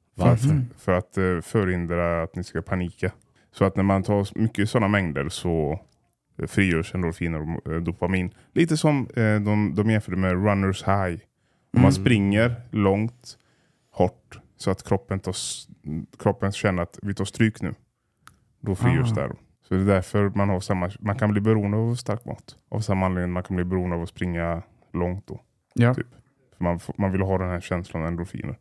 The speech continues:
Speaker 2: Okej.
Speaker 3: Sen när man tränar hårt.
Speaker 2: Så det är en överlevnads-, eh, grej typ?
Speaker 3: Ja.
Speaker 1: Men det är bra. Det är jättebra information.
Speaker 3: Mm.
Speaker 2: Mm.
Speaker 1: En annan sak som jag tänkte på, eh, på tal om det, för när vi hade spelat in det här klippet,
Speaker 3: Mm.
Speaker 1: jag kom hem och så åt jag något annat.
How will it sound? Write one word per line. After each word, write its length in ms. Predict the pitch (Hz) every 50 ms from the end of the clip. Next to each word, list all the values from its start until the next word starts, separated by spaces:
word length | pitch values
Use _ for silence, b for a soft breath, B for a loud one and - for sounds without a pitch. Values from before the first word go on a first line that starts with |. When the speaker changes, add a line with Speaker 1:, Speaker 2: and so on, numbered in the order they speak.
| b b b b
Speaker 2:
Okej. 180 | b - 113 113
Speaker 3:
Sen 100 | - 208
när 60 | 185
man 160 | 156 135 120
tränar 260 | 117 - 151 113 101 98
hårt. 320 | 104 - - - - - _ _
Speaker 2:
Så 140 | - - 139
det 80 | 131 143
är 40 | 143
en 20 |
överlevnads-, 640 | 151 156 160 139 131 123 123 120 120 113 - - - 127 127 120 117 107 -
eh, 60 | 110
grej 220 | 110 120 127 123
typ? 240 | 120 - 98 - - - b b b b b b
Speaker 3:
Ja. 240 | b 110 98 85 - - _ _ _ _ _ _
Speaker 1:
Men 100 | - 113
det 60 | 107 123
är 60 | 143
bra. 220 | 151 139 87 - -
Det 160 | 104 117 127
är 240 | 143 147 147 143 143
jättebra 300 | 139 123 - 104 107 120
information. 400 | 117 - 135 117 95 78 - - _ _ -
Speaker 3:
Mm. 200 | 98 92 104 120 - - -
Speaker 2:
Mm. 240 | 117 120 135 147 151 -
Speaker 1:
En 100 | 113 117
annan 120 | 131 151
sak 160 | 131 147 120 90
som 60 | 110
jag 80 | 107
tänkte 240 | - 117 113 - -
på, 280 | - - 98 95 95 95
eh, 220 | 95 92 92 92
på 160 | 90 - -
tal 220 | - - 113 123 127
om 60 | 120
det, 120 | 95 78
för 100 | - -
när 80 | 98 101
vi 80 | 98 107
hade 120 | 104 101
spelat 260 | 95 - 110 113 104
in 260 | - 151 139 139 143
det 80 | 139 127
här 80 | 104 90
klippet, 460 | - 85 - - - - - - - - -
Speaker 3:
Mm. 220 | 98 95 90 95 98 b b b b b b b b b b b b b b b b b -
Speaker 1:
jag 120 | 107 101
kom 100 | - 101
hem 240 | 101 117 123 113 104
och 120 | 101 98
så 100 | - 110 101
åt 160 | 92 85 -
jag 60 | 92
något 80 | 87 -
annat. 240 | 85 87 98 101